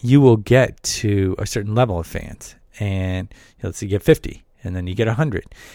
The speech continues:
And you'll learn something in that process. And if you keep going towards a thousand two fans, whether or not, and this is the important part, whether or not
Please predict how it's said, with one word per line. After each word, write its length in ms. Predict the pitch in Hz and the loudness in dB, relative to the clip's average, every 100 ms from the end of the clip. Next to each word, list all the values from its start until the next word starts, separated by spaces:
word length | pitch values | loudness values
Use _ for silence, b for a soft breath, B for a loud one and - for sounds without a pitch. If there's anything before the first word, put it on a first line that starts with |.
| B B | B B
And 340 | 120 131 117 - _ | 0 0 -2 -8 _
you'll 260 | - 139 131 | 0 4 4
learn 300 | 120 151 151 | 4 0 0
something 380 | - 113 107 104 | -4 -6 -4 -4
in 100 | 101 | -4
that 140 | 92 | -6
process. 540 | - 139 135 - - - | -6 -4 -4 -6 -10 -10
And 220 | - 120 | -6 -4
if 180 | 107 - | -4 -6
you 120 | 117 | -8
keep 320 | - 202 196 | -4 -8 -4
going 320 | - 151 139 | 0 0 -2
towards 340 | 120 - 143 113 | -6 -2 -2 -2
a 60 | 101 _ - | -12 _ -6
thousand 360 | 117 120 110 | -4 -4 -6
two 140 | 101 113 | -10 -8
fans, 320 | 117 110 110 | -6 -6 -8
whether 380 | 107 107 147 180 180 | -2 2 2 0 -2
or 80 | 120 | -4
not, 580 | 104 117 113 82 - - - | -2 -2 -2 -6 -12 -20 -12
and 160 | - 98 | -6 -6
this 160 | 98 | -4
is 100 | 110 | -6
the 140 | - 101 | -4 -4
important 420 | 98 123 107 92 | 0 0 0 -4
part, 300 | - - - B B B B | -8 -8 -12 B B B B
whether 400 | 95 110 135 156 | -2 2 2 0
or 40 | |
not 260 | 147 120 | 0 -2